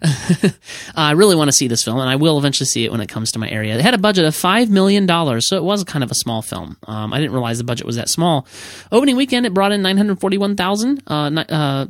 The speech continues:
nine hundred forty-one point, blah, blah, blah, blah, nine hundred forty-one thousand eight hundred nine dollars. There we go. That's what I'm trying to say. The worldwide gross is two million,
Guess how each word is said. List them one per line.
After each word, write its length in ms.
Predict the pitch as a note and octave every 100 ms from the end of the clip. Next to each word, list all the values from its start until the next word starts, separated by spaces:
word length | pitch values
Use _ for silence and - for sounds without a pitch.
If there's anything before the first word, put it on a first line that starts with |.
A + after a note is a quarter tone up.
| -
nine 160 | F3+ G#3+
hundred 140 | G3
forty-one 600 | - G3+ F#3 F3 F3 F3 - _ _ _ _
point, 280 | - E3+ - _ _ - _ _ _
blah, 140 | A#2
blah, 180 | C3 C#3
blah, 140 | B2 C3
blah, 220 | C#3 C3 -
nine 100 | D#3
hundred 120 | D4
forty-one 300 | D4 D4 C4+
thousand 280 | A3+ F3+ F3
eight 120 | E3
hundred 240 | E3 F3 C3+
nine 240 | B2+ B2
dollars. 300 | G#2+ F2 C2+
There 100 | D#3+
we 80 | A#2
go. 100 | - -
That's 160 | - -
what 60 | G2+
I'm 40 |
trying 140 | D#2+
to 60 | F2
say. 440 | - - _ - - - - _
The 60 | A#3+
worldwide 340 | E4 C4+ G#3
gross 280 | G3 G3+ -
is 160 | D#3+
two 240 | - - D4+
million, 480 | F#3 B2+ B2+ C3+